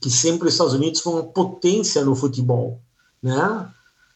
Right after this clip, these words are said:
E, e no Brasil, e no Brasil, mulher que jogava futebol tirava um sarro, não é, não é mulher, né? É,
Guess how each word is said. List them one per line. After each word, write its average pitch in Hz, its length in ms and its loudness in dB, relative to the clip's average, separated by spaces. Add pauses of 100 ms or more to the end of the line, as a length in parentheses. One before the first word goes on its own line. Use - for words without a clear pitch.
(140)
E, 151 340 4
e 165 40 4
no 180 140 4
Brasil, 165 520 2
e 175 80 0
no 175 140 0
Brasil, 180 480 2
mulher 175 380 0
que - 80 -14
jogava 185 320 -4
futebol 196 960 -4
tirava 165 320 2
um 143 80 0
sarro, 143 520 0
não 143 280 -4
é, 139 80 -4
não 139 120 2
é 156 40 2
mulher, 151 480 0
né? 175 260 -8 (540)
É, 135 60 0